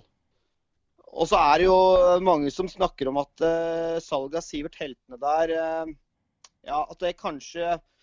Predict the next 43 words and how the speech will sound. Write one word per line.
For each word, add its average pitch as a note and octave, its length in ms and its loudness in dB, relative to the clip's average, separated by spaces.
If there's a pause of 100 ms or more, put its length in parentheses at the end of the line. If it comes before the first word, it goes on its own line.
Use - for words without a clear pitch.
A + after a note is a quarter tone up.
(460)
gjorde A#3+ 320 -2
noe A3+ 160 -2
med F#3 280 -4
dere A3 120 -2
da, C4 140 4 (160)
eh, F3+ 460 -4
eller, F#3 160 -8
eller, F#3+ 320 -6
eller F#3+ 240 -8 (140)
system, D#3+ 840 0
eller F#3 140 0
hva D#3+ 160 2
det E3 80 -12
måtte F3 200 -12
være, D#3+ 200 -2
og, E3+ 300 -4
og F3 80 -18
det, F3 120 -12
men F#3+ 100 -10
det G#3 80 -6
hadde D#3 360 -8
jo, F#3 200 -8 (280)
da F3 80 -6
var D#3 240 -6
dere G3 140 -12
jo A#3 100 -8
jævlig G3+ 320 -10
gode. A#3 240 -4 (800)
Hva E3+ 260 0
skjedde G#3 560 -4
den, G#3+ 280 -4
eh, A3 220 -6
den G#3 200 -6
høsten G3+ 340 -12
der, D#4 160 -2
og G#3 120 -8
hvorfor G3 240 -8
klarte G3+ 240 -4
dere G#3 100 -14
ikke A#3 80 -14
å A3+ 80 -8
holde A#3+ 160 -6
inn? F4 160 -12